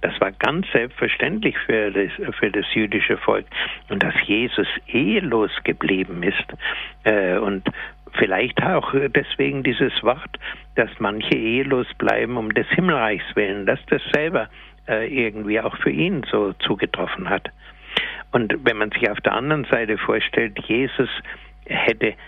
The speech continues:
wäre verheiratet gewesen und hätte eine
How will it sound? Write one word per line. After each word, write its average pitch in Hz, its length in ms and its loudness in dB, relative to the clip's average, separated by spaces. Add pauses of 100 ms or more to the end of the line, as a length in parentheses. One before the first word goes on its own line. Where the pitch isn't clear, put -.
(220)
wäre 104 240 2
verheiratet 113 840 0
gewesen 104 540 0
und 98 140 -4
hätte 107 360 0 (340)
eine 104 380 0